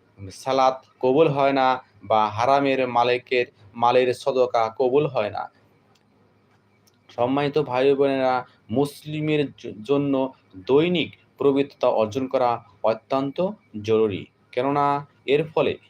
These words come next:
বাহ্যিক পবিত্রতা হাসিলের সাথে সাথে মানসিক প্রশান্তি সৃষ্টি হয়, শয়তানি খেয়াল দূরীভূত হয় এবং মুমিনকে আল্লাহর আনুগত্যের উপর উদ্বুদ্ধ করে।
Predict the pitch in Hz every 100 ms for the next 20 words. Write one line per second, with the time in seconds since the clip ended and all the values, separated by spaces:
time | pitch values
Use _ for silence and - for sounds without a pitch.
0 | _ 95 107 131 117 120 117 - _ _
1 | _ 131 - 131 135 139 123 120 117 -
2 | 113 - 160 156 151 147 - - 120 147
3 | 175 170 98 - _ 110 113 123 131 127
4 | 123 107 - 113 139 135 135 147 170 _
5 | _ - 110 110 - 135 139 98 78 -
6 | _ - - 131 139 135 135 131 - 127
7 | 120 123 123 _ 98 104 123 139 139 139
8 | 131 117 123 120 120 - - 110 131 117
9 | 95 101 127 143 165 170 165 151 92 _
10 | _ - 110 135 131 135 - 123 131 127
11 | 127 127 117 - _ - 117 113 107 _
12 | _ 117 107 101 127 - 135 127 104 87